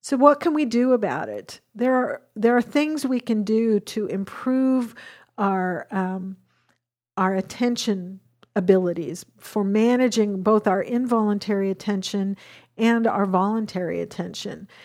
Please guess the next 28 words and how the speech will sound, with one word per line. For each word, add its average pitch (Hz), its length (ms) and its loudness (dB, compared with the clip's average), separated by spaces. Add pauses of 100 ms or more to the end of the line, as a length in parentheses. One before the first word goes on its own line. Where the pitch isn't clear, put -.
(280)
And, 240 400 -2
you 247 180 -4
know, 247 60 0
as 247 120 -2
far 247 160 2
as 240 120 0
the 208 360 2
involuntary 220 760 2
attention, 214 480 -4
it's, - 260 -8
it's 240 220 -8
important 339 400 -4
to 226 60 -6
understand 214 580 -2
the 190 60 -2
purpose 254 540 0
or 190 120 2
the 190 180 -2
objectives 185 760 -2
of 185 160 -4
that 185 200 -2
part 190 240 -4
of 180 140 -4
our 180 120 -4
brain. 175 320 -6
It's 185 140 -8
basically 214 720 -2
survival, 202 720 -4